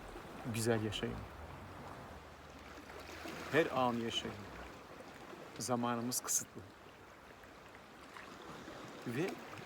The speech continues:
şunu söyleyeyim. Geçen bir yerde okumuştum. Sporcu bir hanımefendi. Beslenmesine, gıdasına, her şeyine dikkat eden, düzenli spor yapan bir, e, hanımefendi. Sanatçı kendisi.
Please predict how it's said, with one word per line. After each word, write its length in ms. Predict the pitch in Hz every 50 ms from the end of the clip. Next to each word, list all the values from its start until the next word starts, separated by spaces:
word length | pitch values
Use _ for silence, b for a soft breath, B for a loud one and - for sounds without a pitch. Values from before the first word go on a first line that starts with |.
| - - - - - - - - - - - - - -
şunu 340 | - - - 143 165 214
söyleyeyim. 460 | - - - 127 113 98 101 107 110 127 - - - - - - - - - - - - - 127
Geçen 300 | 110 - - 170 170 165 147 120 110 139
bir 120 | 147 139
yerde 280 | 135 135 131 123 120 139
okumuştum. 500 | 127 - 113 110 107 - - - 127 139 170 - - - - - - - - - - -
Sporcu 520 | - - - - - 127 131 123 113 139 139
bir 80 | 139
hanımefendi. 460 | 113 113 113 117 120 113 - 104 98 98 95 110 117 - - - - - - - - - - - - 120
Beslenmesine, 840 | 127 127 - - - 139 127 127 131 123 - - 127 120 120 123 123 - - - - - - 117 110
gıdasına, 640 | 123 123 123 123 120 120 117 - - 123 120 113 120 117 - - - - - - - - -
her 120 | 170 233 226
şeyine 300 | - - 185 170 160 143
dikkat 260 | 135 - - 135 123
eden, 160 | 120 117 104 98 - - - - - - - - -
düzenli 300 | 127 123 - 160 156 151
spor 320 | 139 - - - 151 156 147
yapan 300 | 127 107 - 113 107 107 104 113
bir, 160 | 113 101 - - - - - - - - - - - - - - - - - 123
e, 20 |
hanımefendi. 640 | 110 101 120 131 135 120 - 120 113 107 104 131 165 220 - - - - - - - - - - - - - - - -
Sanatçı 480 | - - 131 127 143 151 - - -
kendisi. 460 | - - 113 101 101 101 - - -